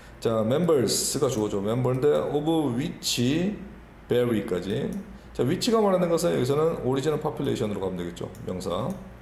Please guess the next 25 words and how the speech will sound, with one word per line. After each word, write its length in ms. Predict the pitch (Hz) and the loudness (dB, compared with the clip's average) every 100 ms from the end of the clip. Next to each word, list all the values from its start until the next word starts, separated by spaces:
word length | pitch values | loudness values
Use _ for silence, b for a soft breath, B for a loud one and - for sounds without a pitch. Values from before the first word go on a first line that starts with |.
| - B B B B B B | -20 B B B B B B
자, 120 | - | -2
그러면 300 | 104 113 131 | 0 2 2
해석상 600 | 170 170 143 151 147 117 - | 2 2 2 2 2 0 0
이 40 | 123 | 0
원래 380 | 110 131 139 | 4 4 4
인구의 680 | 135 135 160 131 127 131 127 - | 2 0 0 2 4 2 0 -6
멤버들은, 680 | - 120 127 113 135 127 131 | -2 2 2 2 2 2 2
자, 100 | 127 | -2
vary가 720 | 104 123 139 123 139 175 233 - - | 0 2 4 2 2 0 -2 -6 -6
동사로 520 | 117 117 110 143 202 - - - - | -4 0 2 0 -2 -8 -14 -18 -6
다양, 500 | 107 98 107 107 107 - - - - - - - - - - - - - - | 0 2 2 -2 -6 -14 -18 -20 -20 -20 -20 -20 -20 -20 -20 -20 -20 -20 -10
다양, 680 | - 92 85 98 131 196 185 - - - - - - - - - - - - - - - - - - | -6 -2 -2 0 0 -2 -4 -8 -16 -18 -20 -20 -20 -20 -20 -20 -20 -20 -20 -20 -20 -20 -20 -16 -12
자, 100 | 92 - | -12 -10
다양 560 | 98 95 92 120 156 | -8 -6 -2 0 0
아니고 240 | 143 - - | -2 -4 -6
다양하다. 720 | 104 95 113 139 - - 120 127 - - - - - - - - - - B B B | -4 -2 -2 -2 -2 -2 -4 -2 -2 -2 -4 -6 -8 -10 -12 -18 -20 -18 B B B
자, 140 | - - | -6 0
greatly하게 720 | 135 165 165 160 127 123 165 | 2 2 0 2 2 2 2
다양하다. 480 | 156 156 151 120 113 | 2 2 0 0 0
greatly 380 | 135 135 135 127 | 0 2 -2 -2
부사가 320 | 117 120 113 | 0 0 0
또 120 | 110 | 0
very 240 | 104 110 110 | 0 0 0
수식해줘요, 540 | 101 92 - 82 82 | -4 -8 -6 -6 -6
동사. 260 | 82 82 | -8 -6